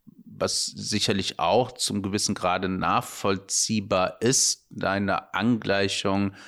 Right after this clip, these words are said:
variabler Kosten. Ähm, nur ist das ja noch kein Problem, sondern das Problem ist, dass diese Angleichung variabler Kosten dann angeblich eine absatzseitige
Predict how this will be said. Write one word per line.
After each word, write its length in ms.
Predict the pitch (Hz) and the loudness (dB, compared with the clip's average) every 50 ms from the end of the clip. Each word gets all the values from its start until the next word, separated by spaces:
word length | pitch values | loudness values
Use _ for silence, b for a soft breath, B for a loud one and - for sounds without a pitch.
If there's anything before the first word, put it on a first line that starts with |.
| B B B B B | B B B B B
variabler 720 | - 98 101 101 107 101 95 92 98 104 104 104 95 90 90 - - _ | 0 2 2 4 4 2 2 4 2 2 2 2 2 2 0 -2 -6 _
Kosten. 1000 | - - 104 120 127 - - - - - - _ 127 135 151 165 180 180 B B B B B B B B B B B B | -2 0 2 2 2 2 2 0 0 -2 -2 _ 0 2 2 2 0 -2 B B B B B B B B B B B B
Ähm, 680 | - - 113 110 110 110 110 110 110 113 101 - - _ _ _ _ _ _ _ _ _ _ - | -2 0 2 4 4 4 4 4 4 4 2 0 -6 _ _ _ _ _ _ _ _ _ _ -20
nur 920 | - - 113 113 120 120 120 120 120 123 123 123 127 123 98 - - - - - _ _ _ - | -16 -12 -8 -6 -4 2 4 6 6 8 8 8 6 6 4 4 0 -8 -16 -20 _ _ _ -2
ist 460 | 117 107 - - - - - - - _ _ _ | 0 0 0 -2 -2 -6 -10 -12 -12 _ _ _
das 220 | - 95 117 - - | -2 0 0 2 2
ja 80 | 135 | 2
noch 180 | 110 104 98 - | 2 2 0 0
kein 180 | - 110 104 107 | 0 -2 -2 0
Problem, 600 | - 110 101 95 95 98 107 123 139 151 147 135 | 0 -2 -2 0 0 2 2 4 2 2 0 0
sondern 300 | 117 110 107 107 104 101 | 0 0 2 2 2 2
das 160 | 101 98 - | 2 0 -2
Problem 580 | - - 101 92 98 95 104 113 120 135 135 | -4 -6 -6 -4 0 2 2 4 4 4 2
ist, 360 | 131 - 110 104 - - - 95 | 2 2 0 0 0 0 0 0
dass 160 | 101 - - | -2 0 -2
diese 420 | 104 101 98 104 104 101 101 - - - - - _ _ | -2 -2 2 2 2 2 2 0 -6 -10 -16 -18 _ _
Angleichung 600 | - 104 113 113 107 98 98 104 - - 107 104 | 0 0 2 4 4 4 2 2 0 -2 -2 0
variabler 560 | 104 98 98 98 101 98 104 104 107 95 92 | 2 2 2 2 2 2 0 0 0 0 0
Kosten 640 | - - - 110 120 - - - - - 117 113 104 | 0 0 0 2 2 2 0 -2 -2 -2 -2 -2 0
dann 300 | 104 101 101 101 98 - - | 0 0 0 0 -2 -6 -6
angeblich 880 | - 87 92 107 123 131 117 110 117 113 113 110 - - 101 - 92 90 | -4 -2 0 0 0 0 0 0 0 0 0 0 -2 -6 -4 -4 -2 -2
eine 140 | 95 92 | -2 0
absatzseitige 1300 | - - - - - - 92 87 - - - 95 87 85 87 87 - - 92 90 87 95 90 90 87 85 | 0 0 -2 -2 0 0 0 0 0 -2 0 2 2 2 0 -2 -2 -4 -4 -2 0 2 2 2 0 0